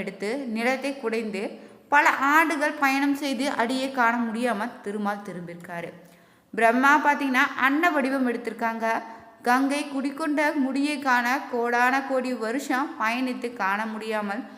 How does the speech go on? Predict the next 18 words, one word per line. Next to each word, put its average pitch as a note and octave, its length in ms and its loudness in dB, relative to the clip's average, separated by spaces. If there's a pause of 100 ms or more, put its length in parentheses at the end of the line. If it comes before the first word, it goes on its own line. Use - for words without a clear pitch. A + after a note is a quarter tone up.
(300)
திரும்பி G3+ 400 -4
நிற்காரு. F3 420 -8 (420)
ஆனா G#3 320 6
பிரம்மா G#3+ 360 2 (420)
தாளம்பூவை D#4 680 2 (120)
ப-, B3+ 260 2 (140)
பொய் C#4 200 -2 (180)
சாட்சியாக A#3+ 560 0
வைத்து G#3+ 260 -6 (500)
கண்டதாக A3+ 640 2
பொய் C#4 240 -2
கூறியிருக்காரு. F3+ 600 -6 (380)
இதனால A3 460 4 (180)
பிரம்மாவுக்கு C4 680 0 (220)
கோவிலே C4+ 460 2 (100)
இல்லாமல் G#3+ 480 -2
போயிருக்குதுங்க. F#3 600 -10 (500)
இதனால A#3 500 4